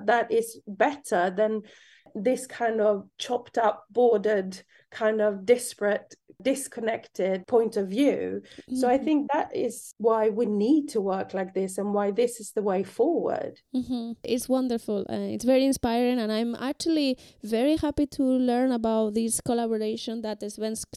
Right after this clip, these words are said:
Speaker 2: ten, which is a, a design shop, you know, a design area,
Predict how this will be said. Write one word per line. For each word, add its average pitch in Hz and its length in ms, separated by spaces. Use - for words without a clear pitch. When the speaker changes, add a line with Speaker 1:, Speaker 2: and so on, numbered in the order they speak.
Speaker 2:
ten, 233 460
which 208 280
is 220 220
a, 208 280
a 208 100
design 208 760
shop, 208 380
you 208 160
know, 208 120
a 202 80
design 196 560
area, 196 520